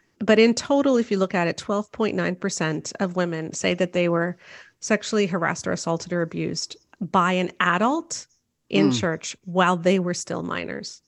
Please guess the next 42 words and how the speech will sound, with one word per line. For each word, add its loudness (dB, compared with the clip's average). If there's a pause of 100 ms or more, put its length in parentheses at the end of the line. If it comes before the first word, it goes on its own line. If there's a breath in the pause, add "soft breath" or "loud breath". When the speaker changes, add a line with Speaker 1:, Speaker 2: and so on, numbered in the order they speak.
(140)
Speaker 2:
And 2
there's -2
so 2
little 2
training, 0
isn't -2
there? -2
Like, 0
it's -6
not -4
like 2
these -4
youth 0
pastors -2
come -2
in 0
and 0
even 2
if 2
they 2
have 2
seminary 2
training, -2
there's, -6 (120)
there's 0
nothing 0 (240)
hardly 0
out -4
there. -4
Is -2
there 2
really 2
training 0
them 2 (340 loud breath)
to 0
deal 4
with 0
abuse? 0 (320)
Speaker 1:
No, 8
there 6
really 6
isn't. 2